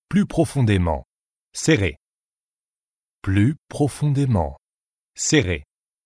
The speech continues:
Totalement détendu. Maintenant. Allez plus profondément. Serrez. Plus profondément.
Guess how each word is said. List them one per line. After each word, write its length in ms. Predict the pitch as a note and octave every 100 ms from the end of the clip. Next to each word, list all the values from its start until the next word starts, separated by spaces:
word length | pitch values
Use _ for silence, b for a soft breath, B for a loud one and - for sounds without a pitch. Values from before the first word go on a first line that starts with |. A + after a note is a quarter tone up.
| _ _ _ _ -
Totalement 800 | B2 A#2+ A2 F2+ E2+ E2 E2 G#2+ _
détendu. 680 | - F#2 G2+ F#2+ F2 D#2+ C2+ - _ _ _ _ _ _ _ _ _ -
Maintenant. 580 | F#2 G2 F#2 D#2+ D2 - _ _ _ _ _ _ _ _ _ _ _ _ _ _ -
Allez 360 | C#3 C#3 D3+ E3+ -
plus 160 | D3+
profondément. 840 | D#3+ - D3 C3 B2+ A2 F2+ D#2+ D2+ _ _ _ _ _
Serrez. 480 | - D3+ B2+ F#2+ C#2 _ _ _ _ _ _ _ _ _ _ _ _ _
Plus 460 | - F#2+ F#2 B2 D3 _
profondément. 920 | - B2+ - C3 A#2+ B2 A2+ E2 C#2